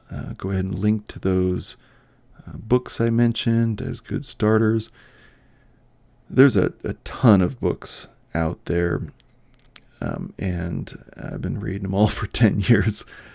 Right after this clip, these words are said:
Um, uh, a lot of, uh, great, uh, discussions. I mentioned Tom Woods. He has a wonderful podcast. Doctor Murphy, Robert Murphy has a podcast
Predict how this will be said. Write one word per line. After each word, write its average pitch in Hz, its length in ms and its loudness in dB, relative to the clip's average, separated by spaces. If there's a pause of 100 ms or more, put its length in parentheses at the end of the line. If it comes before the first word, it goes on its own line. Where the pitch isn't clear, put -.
(420)
Um, - 640 -4 (360)
uh, - 360 -10
a - 80 -12
lot 95 240 0
of, - 360 -8 (800)
uh, 92 60 -12 (100)
great, 104 400 2
uh, - 160 -12
discussions. 101 800 2
I 92 60 -2
mentioned 98 320 -4
Tom 92 280 0
Woods. 95 360 0
He 92 80 -6
has 101 80 -6
a 98 60 -4
wonderful 95 420 -4
podcast. 90 720 -2
Doctor 92 300 -6
Murphy, 92 460 -2
Robert - 340 -4
Murphy 98 440 -2
has 92 160 -6
a - 40 -10
podcast - 840 -4